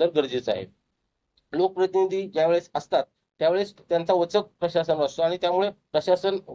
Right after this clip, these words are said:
दबावाखाली काम करत असतं. परंतु आता सध्या एकही लोकप्रतिनिधी नसल्याने मुदत संपून सुद्धा तीन एक वर्षाचा कालावधी पूर्ण हो-, होऊनही नगरपालिकेची निवडणूक झाली नसल्याने पालिकेच्या प्रशासनाला आवर घालायला कोणीही नाहीये. त्यामुळे ते बेलगामपणे सुटलेत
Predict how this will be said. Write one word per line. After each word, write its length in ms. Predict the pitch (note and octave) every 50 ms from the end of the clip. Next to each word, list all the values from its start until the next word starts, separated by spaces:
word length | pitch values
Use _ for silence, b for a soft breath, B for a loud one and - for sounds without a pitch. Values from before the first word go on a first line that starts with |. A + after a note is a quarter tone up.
| -
दबावाखाली 760 | C3 C3+ C3 C3 B2+ - C#3+ D3+ E3 F#3 G3 G3+ F#3 F3+ E3+
काम 180 | E3 E3 D#3 D3
करत 240 | - C#3 C3 - B2+
असतं. 200 | B2 - - D3 - _ _ _ _ _ _ _ _
परंतु 360 | - D3 D#3+ E3+ F3 - F#3
आता 320 | F3+ - D3+ D3+ - F#3 F#3+
सध्या 360 | F#3+ D#3+ C3+ - D#3+ E3+ E3+ - _ _ - - - _ _ - B2 C3+
एकही 340 | D3 D3+ D#3 - G#3+ A3+ G3+
लोकप्रतिनिधी 560 | F3+ E3+ E3+ - D#3+ D3 D3 D3+ C#3+ C3 C#3+
नसल्याने 440 | C#3+ C#3 C3+ - C#3+ C#3 C3 B2 A2+ A2 - _ _ _ _ _ _ _ _ -
मुदत 360 | A#2 A#2+ A#2+ B2+ C#3 C#3+ F3+
संपून 380 | F#3+ F#3+ - E3 D#3+ D#3+ F#3 F3+
सुद्धा 360 | F3+ D#3+ D3+ D#3+ F3 F3+ - - -
तीन 140 | F3 F3 E3+
एक 140 | F3+ F3 F3+
वर्षाचा 360 | F3 E3+ E3 F3+ F3+ F3 F3
कालावधी 420 | E3 D#3+ D3+ D3+ D#3+ E3 E3 E3
पूर्ण 340 | F3 - - F3 F3 F3 G3+
हो-, 220 | G3+ F#3+ F3+ F#3 E3 - _ _ _ _ -
होऊनही 400 | C3+ E3 F#3+ G3 G3+ G3+ G#3 G#3
नगरपालिकेची 760 | G3 F3+ E3+ F3+ F3+ F3+ F3 E3+ F3 E3 E3+ F3 E3+ - F3
निवडणूक 340 | D#3 D#3 D#3+ D#3+ E3 E3 -
झाली 280 | - - D3+ D#3+ F3+
नसल्याने 600 | E3 C3+ - - B2+ A#2+ A#2+ A2+ G#2+ - _ _ _ _ _
पालिकेच्या 460 | - C#3 D#3 E3+ E3+ F3+ F3 - F#3 F3+
प्रशासनाला 640 | D#3 D3+ - D#3+ D#3+ D#3 - D3+ D3+ D#3 D#3 D#3+ -
आवर 220 | C#3 D3 D#3 D#3+ D#3
घालायला 340 | C3 B2+ B2+ C3 C#3 D#3
कोणीही 440 | D#3+ - _ - F3+ G3 G#3+ G#3 F#3
नाहीये. 300 | E3 C#3 C3 B2 B2 A#2+ A#2 _ _ _ _
त्यामुळे 280 | - D#3+ E3 E3 D#3+ E3
ते 120 | D#3+ F3
बेलगामपणे 720 | D3 - C#3 C#3+ E3 F3+ F3 E3 E3+ E3+ E3+ - D3+ D3+
सुटलेत 400 | C#3+ - C#3+ C3+ - E3 E3 D#3